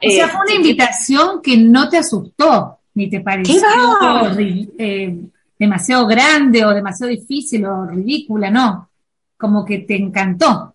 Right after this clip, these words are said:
Speaker 1: o sea, enseguida la abrazaste a la invitación.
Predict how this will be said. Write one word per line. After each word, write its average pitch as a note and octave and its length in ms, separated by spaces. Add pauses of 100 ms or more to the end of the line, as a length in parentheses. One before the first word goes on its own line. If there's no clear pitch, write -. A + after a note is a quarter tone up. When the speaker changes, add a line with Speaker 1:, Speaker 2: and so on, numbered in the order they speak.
Speaker 1:
o G3+ 100
sea, A3+ 160
enseguida A#3 420
la A3 140
abrazaste G3+ 540
a G3+ 80
la F#3 140
invitación. F#3+ 640